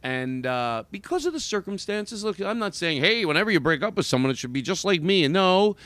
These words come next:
sometimes because of the circumstances, you can't do this. But what I wanted to say was that there'd be a lot of people that should be doing this that aren't.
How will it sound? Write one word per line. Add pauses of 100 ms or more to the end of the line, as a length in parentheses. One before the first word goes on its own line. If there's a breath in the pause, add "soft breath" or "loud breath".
(160 loud breath)
sometimes
because
of
the
circumstances,
you
can't
do
this. (760 loud breath)
But
what
I
wanted
to
say
was
that
there'd
be
a
lot
of
people
that
should
be
doing
this
that
aren't.